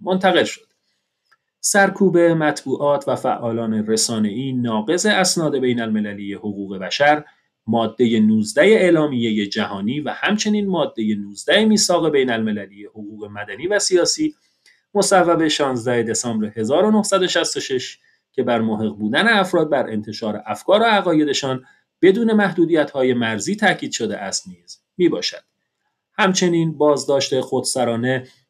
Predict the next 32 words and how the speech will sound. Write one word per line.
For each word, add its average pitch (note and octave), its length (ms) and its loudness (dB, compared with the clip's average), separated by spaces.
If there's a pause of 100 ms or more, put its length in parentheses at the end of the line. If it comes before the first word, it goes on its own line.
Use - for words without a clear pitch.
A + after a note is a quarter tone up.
و C3 120 0
بلا B2 260 0
تکلیف A#2 460 -4
نگه A2+ 300 -4
داشتن A2+ 380 -2
افراد F#3 560 -2 (300)
و A#2 60 -6
همچنین G#3 560 0 (100)
عدم G3+ 400 0
تفهیم G3 420 -2 (120)
اتهام C3+ 460 -6
فرد G#3+ 420 0
در G#3+ 160 0
زمان F#3 420 0
بازداشت - 600 -6 (340)
و - 40 -8
عدم F3+ 360 0
امکان G#3+ 420 2
دسترسی D3+ 540 0
به B2 120 0
وکیل G#2+ 480 -6
برای D3+ 320 2
متهم D#3+ 560 -2 (100)
از G#3 220 2
جمله G#3+ 240 2
موارد D3+ 500 0
ناقض A2+ 500 -4
اسناد F#3 480 0
بین C#3 220 -6
المللی A2 520 -10
حقوق G#2+ 460 -14
بشر، D#3 420 0